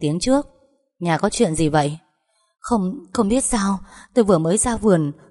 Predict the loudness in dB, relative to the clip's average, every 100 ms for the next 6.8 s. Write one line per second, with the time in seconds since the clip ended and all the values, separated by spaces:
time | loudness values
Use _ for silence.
0 | -6 -2 0 2 2 2 -2 0 0 4
1 | 2 0 -4 -2 -2 -2 -2 0 2 2
2 | 2 0 0 -2 2 2 0 _ _ _
3 | _ _ _ _ _ -2 0 0 -2 0
4 | -2 -2 -4 -2 -2 -2 -2 -2 -2 -6
5 | _ -4 0 0 -2 -4 -2 0 0 0
6 | -4 -2 -2 -2 -2 -4 -4 -4